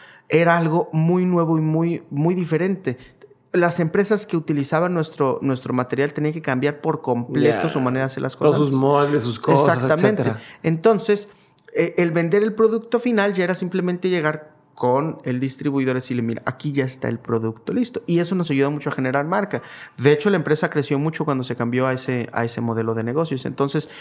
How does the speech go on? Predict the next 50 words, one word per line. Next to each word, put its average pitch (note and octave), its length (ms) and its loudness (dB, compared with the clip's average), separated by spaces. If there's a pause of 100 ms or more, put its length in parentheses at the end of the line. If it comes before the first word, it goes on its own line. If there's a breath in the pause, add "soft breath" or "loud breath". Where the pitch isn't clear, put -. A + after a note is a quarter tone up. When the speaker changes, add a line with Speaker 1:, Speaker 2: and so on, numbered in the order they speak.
(160 loud breath)
Speaker 1:
obviamente, F3+ 720 0
se C#3+ 160 -2
mantiene C3+ 400 -2
la F3+ 160 2
determinación B2 640 -4
de D3 80 -6
que B2 80 -6
Biofase A#2 440 -4
sea C#3 140 -4
una C#3+ 100 0
empresa B2+ 540 -4
importante B2 580 -4
y B2+ 40 -2
relevante B2+ 380 -2
en C#3+ 40 -2
la D3 60 0
industria, C3+ 360 0 (300 loud breath)
pero F#3+ 160 0
tuvimos E3+ 320 0
la E3+ 80 2
flexibilidad E3+ 880 -2
de, A#2 360 -2
de A#2+ 260 0
movernos B2+ 580 0
de A#2+ 80 -2
un B2 80 0
modelo A#2 300 -2
de A2 100 -6
negocio A2 360 -6
a C3+ 40 -4
otro. E3 180 -2
Speaker 2:
Ok, D3 120 0
y A3+ 440 2
estando A3+ 380 4
en B3 60 2
ese A#3 160 -2
punto, A3 720 2
eh, - 160 2
te, - 160 -4 (400)
creo D#3+ 140 2
que F#3+ 80 6
muchos F3+ 320 2
nos D#3+ 380 0 (220)
podría C3 220 4
llegar D3 200 8
a D#3 80 2
pasar C3 300 4
o B2 160 6
ha A#2+ 100 -2
pasado C3 580 2